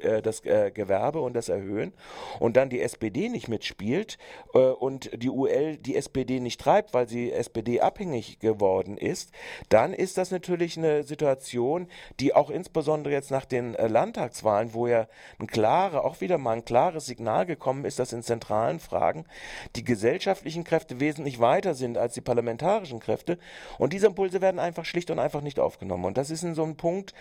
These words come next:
wo jetzt, sagen wir mal, bestimmte Oppositionsfraktionen bestimmte besondere Aufgaben haben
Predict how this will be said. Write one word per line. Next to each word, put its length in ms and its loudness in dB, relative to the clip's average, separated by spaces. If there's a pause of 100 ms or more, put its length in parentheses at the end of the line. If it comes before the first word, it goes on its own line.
(260)
wo 340 2
jetzt, 260 -4
sagen 120 0
wir 60 -2
mal, 60 2
bestimmte 400 0
Oppositionsfraktionen 1300 -2 (260)
bestimmte 580 0
besondere 640 0
Aufgaben 600 2
haben 420 -4